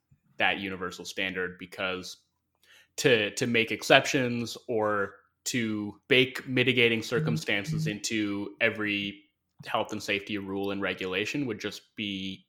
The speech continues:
Speaker 1: too difficult. And I mean, Baxter Holmes, uh, wrote a piece that he published, I think yesterday, essentially explaining how the health and safety protocols and the testing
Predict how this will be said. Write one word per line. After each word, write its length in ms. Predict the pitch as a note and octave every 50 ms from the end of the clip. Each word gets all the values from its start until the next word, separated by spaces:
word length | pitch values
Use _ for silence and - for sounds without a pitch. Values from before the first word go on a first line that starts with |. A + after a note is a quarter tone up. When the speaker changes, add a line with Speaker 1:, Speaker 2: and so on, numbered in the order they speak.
| _ -
Speaker 1:
too 160 | - B2 G#2+
difficult. 520 | F#2 G2 - - C3+ - D#3 D#3+ D#3+ D#3+
And 260 | C3+ G2+ F#2+ F#2 F2+ - D#3+ - _ _ _ _ _ _ _ _ _ _ _ -
I 20 | C3
mean, 280 | C3 B2+ C3 C3+ B2 A#2+
Baxter 380 | C3 B2+ C3+ - - - C3
Holmes, 440 | G#2+ A#2+ A#2 A#2 A2+ A2 G2+ - - - _ _ _ _ _ -
uh, 280 | C3+ A#2 G2+ F#2+ E2+ - - - - _ _ _ -
wrote 200 | A#2+ A#2+ A2 G#2+
a 40 | G#2
piece 440 | - - A2 G2 G2 - - - - -
that 100 | - G#2
he 60 | G2+
published, 340 | G2+ - A2 G2 G#2 - -
I 40 | G2+
think 220 | - A#2 G#2+ G2
yesterday, 640 | G2 F#2 G2 - - - G2 F2+ F#2 F2 E2+ F2 - - _ _ _ _ _ _ _ _ - - _ _ _ _ _ _ _ -
essentially 400 | - - D#3+ F3 F3 G#3 G#3 F3
explaining 520 | C3 - - - C#3+ C3 B2+ A#2+ A2 G#2
how 800 | G2+ - - - C3 A#2+ A#2 A#2 A#2 A#2 A2+ A2+ A2 - - - _ _ _ _ _ _ _ _ _
the 140 | - C3 B2
health 300 | A2 - A#2 A2+ A2 -
and 100 | A2+ A2
safety 300 | - - A2+ G#2 - A2
protocols 640 | G2 - A#2+ A2 G#2 G#2 - - G2+ G2+ G2 G2+ G2
and 80 | G#2 G2
the 80 | F2 F2+
testing 640 | - - A#2+ G#2+ - - - A2+ G#2 G2+ G2+ G2+